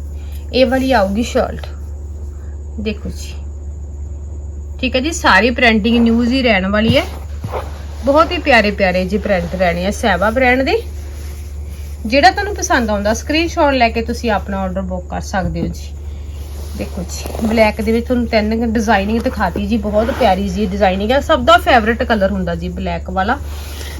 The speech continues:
ਤੇ ਪਾਇਆ ਹੋਇਆ ਵੀ ਬਹੁਤ ਅੱਛਾ ਲੱਗਦਾ ਜੀ ਇਹ। ਦੇਖੋ ਸ਼ਰਟ, ਇਹ ਬਾਟਮ ਸੀਗੀ, ਇਹ ਸ਼ਰਟ ਦੀ ਡਿਜ਼ਾਈਨਿੰਗ ਆਣੀ ਆ।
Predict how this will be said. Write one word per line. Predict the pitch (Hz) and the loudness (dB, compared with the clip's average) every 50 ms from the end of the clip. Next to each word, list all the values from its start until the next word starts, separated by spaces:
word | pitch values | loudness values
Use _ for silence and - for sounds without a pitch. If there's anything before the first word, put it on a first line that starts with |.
| - - | -2 2
ਤੇ | 254 262 | 2 4
ਪਾਇਆ | 262 - 247 214 196 190 202 214 | 6 6 6 8 8 8 6 6
ਹੋਇਆ | 220 233 208 208 | 6 4 2 2
ਵੀ | 196 226 247 | 2 0 -2
ਬਹੁਤ | - 220 208 196 202 202 | -2 -2 0 0 0 -2
ਅੱਛਾ | 220 196 - - 214 190 | -4 -8 -6 -4 -4 -4
ਲੱਗਦਾ | 180 165 165 165 156 165 170 | -2 -4 -4 -4 -4 -4 -4
ਜੀ | 165 160 180 | -4 -4 -6
ਇਹ। | 180 180 180 - - - - - - - - - - - - - - - - - - - | -6 -6 -6 -8 -8 -8 -10 -10 -10 -10 -10 -10 -10 -10 -10 -10 -8 -8 -8 -8 -4 0
ਦੇਖੋ | 220 254 247 269 269 | 2 2 2 2 0
ਸ਼ਰਟ, | 262 - 277 254 226 220 226 240 226 - 285 277 - 262 | 0 2 2 4 4 4 4 2 0 0 -2 -2 0 0
ਇਹ | 254 269 | 0 0
ਬਾਟਮ | 269 220 226 202 190 190 214 226 254 | 2 2 2 2 2 0 0 -2 -2
ਸੀਗੀ, | - - 269 247 226 294 330 - - - - - - | -2 -2 -2 -2 -2 -2 -4 -6 -6 -10 -8 -6 -2
ਇਹ | 226 233 233 | 0 0 0
ਸ਼ਰਟ | 233 - - 233 190 175 175 | 0 0 -2 -2 -2 -2 -2
ਦੀ | 180 180 208 | -4 -4 -4
ਡਿਜ਼ਾਈਨਿੰਗ | 196 185 202 180 202 180 170 175 170 165 170 | -4 -4 -4 -2 -2 -2 -2 -2 -4 -4 -4
ਆਣੀ | 156 151 156 156 165 | -4 -4 -6 -6 -6
ਆ। | - | -8